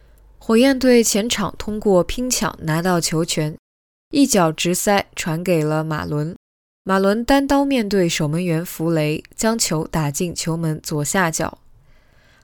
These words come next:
海湾人队随后两次得分全部来自于阿尔伯特·鲁斯纳克的两粒点球。第一粒点球出现在比赛第五十五分钟，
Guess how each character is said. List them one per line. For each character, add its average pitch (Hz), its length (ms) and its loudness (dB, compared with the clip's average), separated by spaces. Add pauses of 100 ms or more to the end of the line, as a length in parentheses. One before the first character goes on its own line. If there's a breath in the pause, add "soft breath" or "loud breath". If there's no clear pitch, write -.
海 202 140 2
湾 277 180 6
人 214 200 0
队 208 200 4
随 175 200 0
后 196 200 -2
两 156 240 -2
次 185 280 -2
得 165 180 -2
分 196 300 -4
全 165 320 -4
部 226 180 0
来 160 160 0
自 175 240 -2
于 156 160 0 (120)
阿 196 100 -4
尔 185 160 0
伯 151 180 -4
特· 190 280 0 (100)
鲁 156 160 -8
斯 - 180 -12
纳 196 180 -2
克 190 240 -6
的 156 280 -2
两 151 240 -6
粒 175 160 0
点 143 200 -4
球。 147 380 -4 (720 soft breath)
第 294 240 4
一 - 20 4
粒 285 140 4
点 165 240 0
球 165 280 0
出 - 180 -4
现 208 240 -2
在 180 240 2
比 160 200 -6
赛 170 400 -4
第 185 200 -2
五 151 120 -4
十 196 160 -4
五 190 120 -2
分 165 260 -6
钟， 180 320 -4